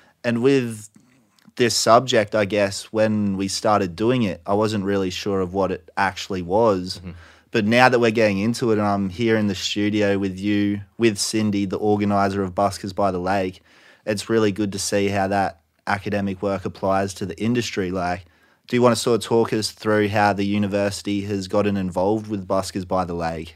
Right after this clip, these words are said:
Speaker 2: Yeah, love to. I mean, we, Cindy and I met through another research project that I'm working on. Um, universities are really interesting places, right? There's, in a, in a really predominantly capital-driven world, or, like, you know, what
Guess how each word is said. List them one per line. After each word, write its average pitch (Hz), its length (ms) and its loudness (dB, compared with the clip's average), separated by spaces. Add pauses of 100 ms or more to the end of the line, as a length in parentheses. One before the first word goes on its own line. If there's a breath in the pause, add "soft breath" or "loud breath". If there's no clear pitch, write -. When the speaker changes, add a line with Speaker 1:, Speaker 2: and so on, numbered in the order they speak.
(240)
Speaker 2:
Yeah, 117 160 2
love 104 320 0
to. 82 220 -8
I 82 40 -6
mean, 92 240 -6
we, 104 800 -6 (320)
Cindy 127 500 -6
and 110 80 -4
I 107 260 -6
met 101 300 -6
through 98 400 -4
another 101 460 -4
research 95 460 -10
project 87 440 -8
that 87 80 -10
I'm 85 160 -10
working 87 320 -8
on. 87 380 -8 (100)
Um, 85 400 -10 (600 soft breath)
universities 110 640 -6
are 98 60 -12
really 104 400 -6
interesting 95 400 -14
places, 92 540 -12
right? 90 260 -14
There's, 85 400 -16 (520 soft breath)
in 101 140 -8
a, 98 120 -8
in 104 160 -6
a 98 80 -2
really 107 400 -6
predominantly 92 1080 -10
capital-driven 85 1040 -12
world, 85 500 -6
or, 76 120 -16
like, 71 340 -20
you 71 120 -20
know, 71 120 -20
what 71 220 -20